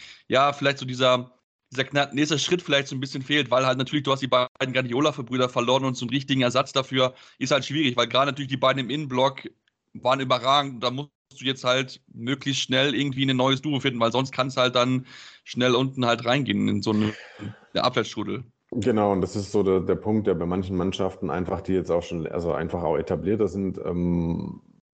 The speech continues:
Speaker 2: ein Faktor sein kann, wenn man, ich sag mal, Abgänge hat, die, ich sag mal, für jahrelang für Stabilität irgendwie gesorgt haben und dann kommt auf einmal, kommen auf einmal Aufsteiger, ähm, die natürlich über ein, zwei, drei Jahre vielleicht sich schon als Mannschaft richtig, äh, zusammengerauft haben und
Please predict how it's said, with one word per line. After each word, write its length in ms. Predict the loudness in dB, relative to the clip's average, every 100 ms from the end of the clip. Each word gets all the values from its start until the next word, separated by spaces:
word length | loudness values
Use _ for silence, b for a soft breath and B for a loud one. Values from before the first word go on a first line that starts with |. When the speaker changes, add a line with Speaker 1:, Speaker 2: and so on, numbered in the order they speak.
| _
Speaker 2:
ein 100 | -2
Faktor 320 | 0 0 0
sein 220 | 0 -2 -2
kann, 240 | 0 0
wenn 140 | 2
man, 200 | 2 0
ich 100 | -2
sag 160 | -4 -4
mal, 100 | -2
Abgänge 380 | -2 0 0 2
hat, 280 | 0 -4 -4
die, 280 | -2 -2
ich 100 | -4
sag 160 | -6 -4
mal, 160 | -2 -2
für 140 | 0
jahrelang 420 | 0 2 0 -2
für 100 | -6
Stabilität 520 | -4 -2 -2 0 0
irgendwie 280 | 2 0 0
gesorgt 380 | 0 0 -2 -2
haben 160 | -4 -2
und 60 |
dann 140 | -2 -2
kommt 260 | -2 -2
auf 100 | -2
einmal, 340 | -2 -2 -4 -4
kommen 280 | -2 -2
auf 100 | 0
einmal 220 | -2 0 0
Aufsteiger, 560 | 0 0 0 0 -4 B B B
ähm, 400 | -4 -2 0 -2
die 100 | 0
natürlich 380 | -2 -2 -2 -2
über 200 | 0 -2
ein, 220 | 0 -2
zwei, 280 | -2 -2 0
drei 220 | 0 0
Jahre 360 | 2 2 2 0
vielleicht 280 | 0 -2 -2
sich 140 | -10
schon 180 | -8 -6
als 160 | -4 -2
Mannschaft 380 | -2 -2 -6
richtig, 420 | -6 -4 -6 -4 -2
äh, 160 | -2
zusammengerauft 800 | -2 0 0 2 0 2 0 -2
haben 220 | -6 -6
und 160 | -4 -6